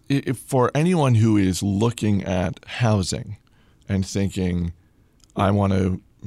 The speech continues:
I'm looking at my portfolio, I don't really have a lot of exposure to housing, or maybe even any," is this your favorite way to invest in the housing market? 'Cause certainly you can go with a pure play home builder. Uh,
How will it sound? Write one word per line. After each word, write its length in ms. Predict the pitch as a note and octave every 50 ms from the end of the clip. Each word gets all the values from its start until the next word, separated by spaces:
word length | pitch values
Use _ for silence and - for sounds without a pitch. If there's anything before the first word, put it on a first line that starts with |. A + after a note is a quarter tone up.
| A2 C#3+ D3+ - - - - -
I'm 140 | - G2+ G2+
looking 180 | A#2+ C3+ C#3+ C3
at 60 | A#2
my 100 | A#2 A#2
portfolio, 640 | A2 - A#2 A2 - - A#2 A2 G#2+ G#2+ G#2+ G#2 - -
I 100 | B2 A#2
don't 140 | A#2 A2+ G#2
really 180 | A2 G2+ G2
have 260 | F#2 E2+ G2 G#2+ G2+ F#2
a 40 |
lot 240 | F2+ F2+ G2 G2+ G#2
of 80 | G2 F#2+
exposure 520 | F#2+ - - - G2+ G2 F#2+ F#2+ G2 F#2+
to 180 | F#2 G2+ F#2 F2+
housing, 360 | E2 F#2+ F#2+ F#2+ G#2+ G#2 F#2+
or 60 | F#2
maybe 260 | F#2 G2+ A#2+ C3 D3+
even 260 | D3+ D3+ C#3+ D#3 C3+ A#2 - -
any," 340 | C#3 D3 B2 F2+ E2 F2+ - _ _ _ - - _ _ _ _ _ _ _ _ _ _ _ _ _ _ _ _ _ _ _ _
is 380 | - C#3+ A#2+ G#2+ F#2 F#2 F#2+ F#2
this 440 | C3 D#3+ E3+ - - - - - - _ _ _ _ _ _ -
your 360 | - G2+ F#2 G#2+ A2+ C3 D3+
favorite 400 | C#3+ - - D3 D3 D3+ D3+ -
way 400 | - B2+ C3+ C#3 D3 D3+ D3+ D3+ -
to 160 | - - C#3+ C#3+
invest 380 | C#3+ C3 C#3 C#3 C#3 - -
in 80 | D3 C#3+
the 80 | C#3
housing 340 | C3 C3+ C3+ C#3 B2+ C#3 C3+
market? 320 | C3+ C3+ D3 C#3+ D#3+ C3+ -
'Cause 140 | A2 F#2+
certainly 320 | - - D#3+ - - C#3 B2
you 120 | A2+ A2+
can 200 | A#2 B2 B2 A#2
go 420 | G#2+ A#2+ A#2+ A#2 A#2 A2+ A2+ A2 - -
with 160 | B2 A2+ A2+
a 40 | -
pure 220 | - - A#2+ A2+
play 460 | G#2+ - A2 G#2 G#2 G#2 G#2 G#2 G2+ - - _ _ _
home 180 | - B2+ C#3 C3+
builder. 400 | G#2 F#2 E2+ E2+ F2+ F#2 G#2+ - - _ _ - - - - _ _ _ -
Uh, 180 | A#2+ - -